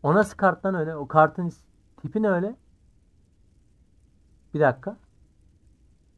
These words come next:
Hocam bu kart, e, bu kızın değil ki. Bu erkek oğlum. Bir şey söyleyeceğim.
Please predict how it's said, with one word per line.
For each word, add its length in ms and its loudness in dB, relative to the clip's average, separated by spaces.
Hocam 400 0
bu 60 -12
kart, 460 -4
e, 260 -2
bu 100 -6
kızın 360 -8
değil 180 -8
ki. 160 -10
Bu 80 -2
erkek 360 -4
oğlum. 240 -8
Bir 60 -10
şey 80 -20
söyleyeceğim. 300 -6